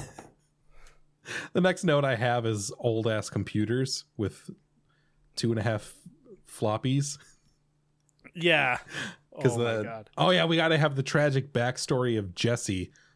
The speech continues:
Speaker 1: the tortured genius who's only in crime because he has A D D.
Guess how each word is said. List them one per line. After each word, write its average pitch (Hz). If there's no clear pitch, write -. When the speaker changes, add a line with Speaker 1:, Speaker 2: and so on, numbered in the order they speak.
Speaker 1:
the 107
tortured 113
genius 107
who's 101
only 110
in 104
crime 113
because 98
he 98
has 98
A 104
D 104
D. 98